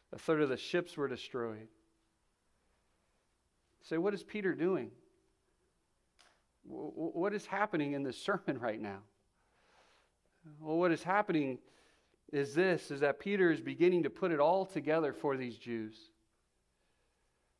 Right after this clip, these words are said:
He begins to tie these pieces together for them. And he's saying to them this, "Look, we're now living in a time where it's coming to an, where it's going to come to an end.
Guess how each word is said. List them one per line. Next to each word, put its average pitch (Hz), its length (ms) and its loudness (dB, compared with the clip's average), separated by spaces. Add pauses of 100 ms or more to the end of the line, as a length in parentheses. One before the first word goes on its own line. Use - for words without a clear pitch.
(1080)
He 160 80 -8
begins 185 400 6
to 165 80 0
tie 196 400 4
these 175 240 2
pieces 185 480 -4
together 165 460 0
for 139 220 -6
them. 107 180 -12 (1500)
And 147 100 0
he's 156 140 0
saying 196 300 4
to 170 100 6
them 147 180 2
this, 180 320 2
"Look, 185 300 4 (400)
we're 147 120 4
now 185 280 6
living 170 420 4
in 147 140 0
a 131 40 -2
time 180 540 2 (220)
where 143 160 2
it's 147 100 -4
coming 202 400 2
to 151 180 0
an, 143 200 -2
where 143 180 0
it's 139 100 -10
going 202 220 4
to 139 80 0
come 190 320 0
to - 180 -2
an 190 60 0
end. 370 460 0